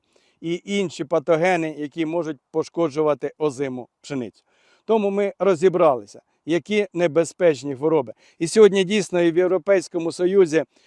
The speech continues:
є дві небезпеки. Це жовта іржа, ну, яка, е,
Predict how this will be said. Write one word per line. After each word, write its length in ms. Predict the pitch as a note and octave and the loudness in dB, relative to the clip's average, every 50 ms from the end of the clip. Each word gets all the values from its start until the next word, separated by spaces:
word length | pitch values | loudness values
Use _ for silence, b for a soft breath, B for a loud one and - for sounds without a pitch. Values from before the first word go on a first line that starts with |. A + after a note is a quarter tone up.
| _ _ - | _ _ -2
є 200 | D3 E3+ F3+ E3 C3+ - - | 2 4 4 4 2 -4 -12
дві 260 | D3 B2 F3 G3 F3+ | -8 -4 0 2 2
небезпеки. 760 | E3 D#3 D3 C3+ D#3 D3 - - G3 F#3 F3+ E3 - D#3 C#3+ | 2 2 2 0 0 -2 0 0 2 2 2 2 0 -2 -4
Це 300 | - - D#3 D3+ D3+ B2+ | -2 -2 -2 -2 -2 -2
жовта 400 | C3 D#3 F3 D#3 B2+ - D#3 D3+ | -2 0 0 0 0 0 0 0
іржа, 440 | D#3+ E3 E3+ D#3 E3+ G3 G#3+ G3 F3+ D3+ _ _ _ _ _ _ _ _ _ - | 0 0 -2 0 2 4 4 4 4 0 _ _ _ _ _ _ _ _ _ -8
ну, 260 | E3+ E3+ D#3+ D3 D#3 | -6 -6 -6 -6 -4
яка, 480 | D#3 D#3 D#3+ C#3+ - E3+ E3+ E3 D#3+ | -2 -2 -2 -2 0 2 2 4 4
е, 60 | D3+ | 2